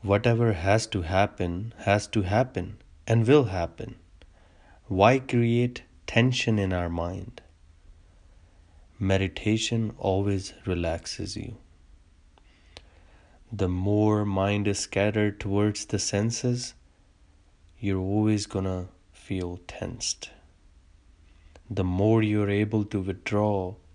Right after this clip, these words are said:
the mind to the eye center, the more you'll feel relaxed within yourself. And when you relax within, automatically you relax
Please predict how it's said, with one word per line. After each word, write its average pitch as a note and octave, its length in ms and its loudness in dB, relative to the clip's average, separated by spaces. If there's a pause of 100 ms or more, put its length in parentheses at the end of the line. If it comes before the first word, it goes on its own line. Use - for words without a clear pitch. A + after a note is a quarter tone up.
the - 80 -4
mind G2+ 460 -2
to - 80 -6
the F#2 140 -2
eye F#2 220 0
center, A2 640 -2 (600)
the G2+ 120 -2
more G2 400 -2
you'll F#2 300 -4
feel F#2 340 -4
relaxed E2+ 800 -6 (640)
within F2+ 320 -4
yourself. E2+ 840 -10 (3500)
And A#2 200 2
when A#2 200 2
you C3+ 160 2
relax G#2 640 2
within, G#2+ 560 0 (720)
automatically G#2 1120 -2 (240)
you G2 220 -4
relax F#2 680 -4